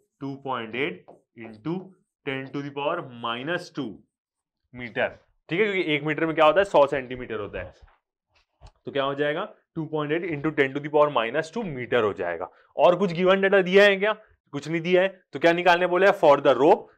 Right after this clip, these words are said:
calculate strain निकालने बोला है हमें।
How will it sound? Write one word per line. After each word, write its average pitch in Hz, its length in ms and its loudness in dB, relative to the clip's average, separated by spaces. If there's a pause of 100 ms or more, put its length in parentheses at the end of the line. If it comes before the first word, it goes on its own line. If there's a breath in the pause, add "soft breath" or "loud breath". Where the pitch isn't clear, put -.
(140 loud breath)
calculate 139 520 4 (300)
strain 160 280 -6
निकालने 175 420 -2
बोला 180 220 -2
है 180 60 -2
हमें। 185 260 -6